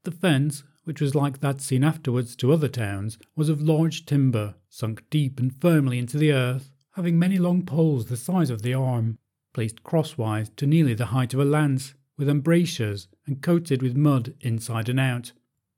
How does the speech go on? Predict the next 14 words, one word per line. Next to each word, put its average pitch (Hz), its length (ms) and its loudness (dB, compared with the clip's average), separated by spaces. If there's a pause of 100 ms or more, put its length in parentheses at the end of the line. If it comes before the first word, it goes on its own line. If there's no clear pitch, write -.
having 135 260 2
loopholes 127 500 2
for 127 220 0
archery. 117 560 -2 (600)
The 156 60 -4
governor 139 460 2
ordered 156 380 2
all 170 180 4
his 160 220 2
men 135 260 2
to 131 140 -2
enter 113 260 -2
the 101 140 -8
town. 104 500 -4